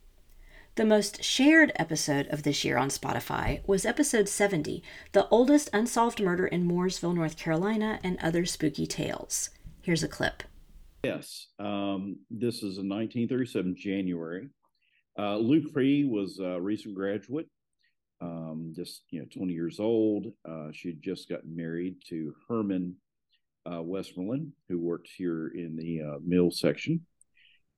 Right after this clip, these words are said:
Speaker 2: And, uh, on a January night, a dark and stormy night, quite literally, very cold, uh, she goes missing. And the next morning, um, certain things happen. Uh, and, uh, the big question is,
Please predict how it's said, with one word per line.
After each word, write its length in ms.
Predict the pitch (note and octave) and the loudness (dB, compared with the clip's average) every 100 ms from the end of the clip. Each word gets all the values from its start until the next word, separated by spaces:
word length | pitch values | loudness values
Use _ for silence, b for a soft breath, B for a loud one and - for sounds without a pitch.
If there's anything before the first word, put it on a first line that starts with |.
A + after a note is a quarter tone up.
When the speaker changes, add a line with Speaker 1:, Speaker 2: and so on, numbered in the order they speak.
| A2 | 6
Speaker 2:
And, 800 | G#2 G2 G2 F#2+ F#2+ F#2+ F#2+ F2+ | 8 10 10 10 10 8 6 4
uh, 280 | F#2+ F#2 | 4 6
on 400 | F#2 G2 G2 G2 | 4 4 4 6
a 160 | F#2 F2+ | 6 6
January 560 | E2+ G2+ G#2+ G#2+ G#2 G2 | 6 6 8 8 10 8
night, 420 | G2 A2 A#2 - - - | 8 8 6 4 -6 -4
a 160 | E2 E2 | 0 2
dark 320 | F#2 G2+ F#2 | 4 4 4
and 100 | F#2+ | 4
stormy 320 | - A2 G#2 | 10 12 12
night, 240 | G2+ A#2+ | 10 6
quite 260 | - F#2 - | 4 4 6
literally, 420 | G2+ A#2 F2 D#2+ | 10 10 10 8
very 260 | E2+ F#2 F2+ | 6 8 8
cold, 420 | G#2+ F#2+ C2+ - - _ _ b b b _ | 8 8 6 0 -16 _ _ b b b _
uh, 440 | - F2+ F2 E2+ E2+ | 4 6 6 4 2
she 340 | - - F#2+ | 2 6 6
goes 640 | F2+ F2 E2+ E2 E2 D#2+ F2 | 8 6 6 6 4 2 0
missing. 560 | G2 - C#3+ D3+ C#3 - | 2 6 6 6 0 -2
And 120 | D#2+ | 2
the 80 | F2 | 4
next 400 | F2 - - F2+ | 2 0 -2 4
morning, 480 | F#2 F#2 F2 F2+ - _ _ _ - | 6 8 8 6 2 _ _ _ -4
um, 560 | F2 E2+ E2 E2 E2+ - - | 0 2 2 2 0 -4 0
certain 260 | - G2 | 6 6
things 280 | F2 F#2+ - | 6 2 2
happen. 500 | A#2 - D#2+ C#2+ B1+ - | 4 4 4 0 -2 -6
Uh, 320 | C#2+ C#2+ C#2 - | -8 -8 -10 -10
and, 580 | E2 E2 D#2+ D#2+ D#2+ D2+ | -6 -2 0 0 -2 -4
uh, 200 | D#2 D2+ D2 | -4 -6 -4
the 60 | |
big 160 | E2 E2+ | -2 0
question 600 | - F#2 - - E2 E2 | 2 2 2 0 2 2
is, 200 | D2+ | -2